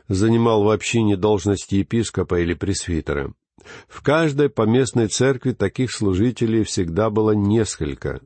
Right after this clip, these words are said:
Вообще говоря, в отношении пасторов ранней церкви использовалось несколько различных обращений. Во-первых,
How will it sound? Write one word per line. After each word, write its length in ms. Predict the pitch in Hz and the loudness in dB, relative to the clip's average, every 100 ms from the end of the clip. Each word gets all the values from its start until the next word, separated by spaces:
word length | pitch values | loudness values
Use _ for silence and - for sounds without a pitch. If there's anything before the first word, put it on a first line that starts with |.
| _ _ _ _ _ _ - | _ _ _ _ _ _ -4
Вообще 500 | 110 147 165 208 180 | 0 0 0 -2 2
говоря, 640 | 143 139 156 196 143 92 | 2 2 2 2 2 0
в 100 | 98 | 0
отношении 680 | 120 135 143 - 165 131 123 | 0 0 -2 0 2 4 2
пасторов 760 | 98 - 156 143 - 117 104 | 0 -2 -2 -2 -2 -2 0
ранней 420 | 117 127 117 113 107 | 0 2 2 2 0
церкви 640 | - 170 180 165 170 156 - - | 0 -2 -2 -2 -2 -2 -8 -8
использовалось 1000 | - 131 - 170 180 147 160 160 156 - - | -4 -4 -2 0 2 2 2 2 2 -2 -6
несколько 880 | 117 123 156 170 - - 113 92 104 | -2 2 2 2 0 -2 -2 0 2
различных 640 | 104 101 110 104 104 95 | 2 2 2 2 -2 -2
обращений. 880 | 104 90 104 - - 95 76 73 67 - | -2 0 0 -2 -4 -2 -2 -4 -8 -8
Во-первых, 640 | - 101 117 156 180 - | -6 0 0 2 0 -4